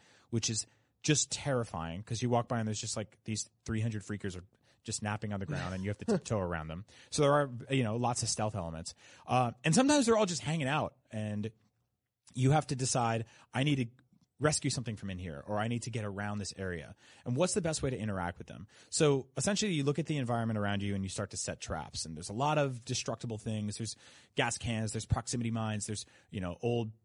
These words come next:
trucks parked that, you know, you could blow up with a, with a shotgun or something like that. And so your job is to, because these things can outclimb you, they can outrun you, they will,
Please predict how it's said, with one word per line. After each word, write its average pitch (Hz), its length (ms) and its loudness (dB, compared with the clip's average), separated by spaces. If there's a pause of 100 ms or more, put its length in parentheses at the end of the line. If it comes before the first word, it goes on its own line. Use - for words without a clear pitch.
(340)
trucks - 340 0
parked 110 480 0
that, 107 320 -2
you 113 100 -4
know, 101 120 0
you 101 120 -2
could 101 160 -8
blow 107 220 2
up 101 120 -4
with 101 120 -4
a, 98 180 -4
with 104 140 -4
a 92 40 -6
shotgun 95 400 -2
or 92 60 -4
something 92 260 -8
like 87 120 -8
that. 87 220 -6 (420)
And 143 120 0
so 175 400 4
your 170 280 6
job 110 480 0 (120)
is 113 460 0
to, 107 320 -2
because 117 300 -2
these 131 180 -2
things 127 220 -2
can 110 220 -6
outclimb 185 580 -2
you, 165 160 2
they 117 120 0
can 104 240 -10
outrun 139 460 -2
you, 131 240 2
they 107 160 0
will, 95 240 -4